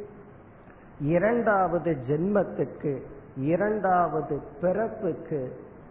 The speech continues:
டீச்சர், ஆசிரியர்கள் காரணமாகிறார்கள். அப்போ ஒரு டீச்சருங்கிறது எவ்வளவு ஒரு ரெஸ்பான்சிபிள்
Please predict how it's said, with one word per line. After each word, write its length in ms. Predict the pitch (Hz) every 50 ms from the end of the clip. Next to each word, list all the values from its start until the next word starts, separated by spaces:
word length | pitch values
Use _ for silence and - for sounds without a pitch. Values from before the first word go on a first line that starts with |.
| - -
டீச்சர், 480 | - 170 165 165 - - 165 147 - - 135
ஆசிரியர்கள் 840 | 135 156 170 170 - 175 151 151 147 147 135 120 - 143 135 - -
காரணமாகிறார்கள். 1300 | 135 131 151 151 156 151 165 170 151 135 139 139 135 - 139 143 135 127 123 - - 135 123 120 117 - - - - - - -
அப்போ 240 | - 139 - - 143
ஒரு 160 | 139 131 127
டீச்சருங்கிறது 800 | - - 185 208 - - 208 220 202 208 208 226 240 233 226 180
எவ்வளவு 420 | 156 151 - - 226 233 233 220
ஒரு 200 | 214 202 180 170
ரெஸ்பான்சிபிள் 1000 | 151 143 139 - - - - 170 165 165 160 - - - 156 135 139 139 127